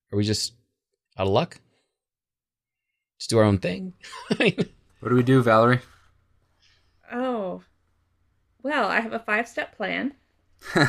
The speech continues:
Speaker 3: And,
Speaker 2: Buy my
Speaker 3: uh,
Speaker 2: book.
Speaker 3: no. <laughs>
Speaker 1: You can find it at Mardel.
Speaker 3: <laughs> They would not carry me.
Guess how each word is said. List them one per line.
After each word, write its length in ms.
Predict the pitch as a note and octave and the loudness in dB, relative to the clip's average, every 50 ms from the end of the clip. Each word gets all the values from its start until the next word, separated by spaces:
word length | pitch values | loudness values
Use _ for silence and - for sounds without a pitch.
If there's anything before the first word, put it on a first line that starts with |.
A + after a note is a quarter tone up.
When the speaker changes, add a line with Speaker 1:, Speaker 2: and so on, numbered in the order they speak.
| - C#3+ B2+ - A#2+ A#2+ - - - | 2 -2 -2 -2 -6 -10 -12 -6 -2
Speaker 3:
And, 260 | G#3+ G#3+ G3+ G#3 G#3 | 0 2 2 4 4
Speaker 2:
Buy 160 | G#3 G2+ G2+ | 4 4 4
my 100 | - D#3 | 4 4
Speaker 3:
uh, 40 | D3+ | 4
Speaker 2:
book. 160 | B2 B2 C#4+ | 6 4 4
Speaker 3:
no. 240 | E4 F#4+ G4 F4 - - - - _ _ _ _ | 4 2 0 -2 -4 -8 -14 -20 _ _ _ _
<laughs> 220 | B3+ - - - F#4 - - _ - D#5+ - - F#5+ E5+ D#5+ D5 D5 E5+ - - - - - - - - - - - - _ F3+ - - _ - - - - G3 - - - - _ _ _ _ _ _ _ _ _ _ _ _ _ _ _ _ _ _ _ | -8 -4 -2 -2 -2 -2 -8 _ -14 -6 -4 -4 -4 -2 -4 -6 -4 -4 -4 -4 -4 -2 -2 -2 -2 -2 -6 -8 -8 -6 _ -10 -10 -8 _ -12 -12 -8 -8 -10 -10 -10 -14 -20 _ _ _ _ _ _ _ _ _ _ _ _ _ _ _ _ _ _ _
Speaker 1:
You 100 | A#2 G#2 | -10 -4
can 40 | - | 0
find 160 | A2+ G#2+ G#2+ | 2 4 6
it 60 | A2+ | 6
at 60 | B2 A#2+ | 6 6
Mardel. 440 | A#2+ B2 B2 A#2+ G#2+ G#2 G#2+ A#2+ - _ _ _ _ _ _ _ - - - - - - | 6 6 6 6 6 4 4 2 -2 _ _ _ _ _ _ _ -14 -12 -12 -6 -2 -2
Speaker 3:
<laughs> 1300 | C3+ - - - - - - - C#4+ - - D4+ - - - - - C5 - - - - D#4+ B3+ - | -2 -2 0 0 -2 0 0 -2 -4 -2 -2 -4 -4 -4 -8 -10 -8 -8 -8 -8 -10 -10 -12 -4 2
They 160 | G3+ G#3+ A#3 | 4 4 4
would 160 | A3+ G3+ F#3+ | 4 2 2
not 220 | G3 G3 G3+ - - | 2 2 2 0 -2
carry 340 | - G3+ F#3+ F3+ F3 F3 | -2 0 0 2 0 0
me. 300 | E3+ F3+ F3+ E3 - G#3 | -2 -6 -6 -8 -8 -10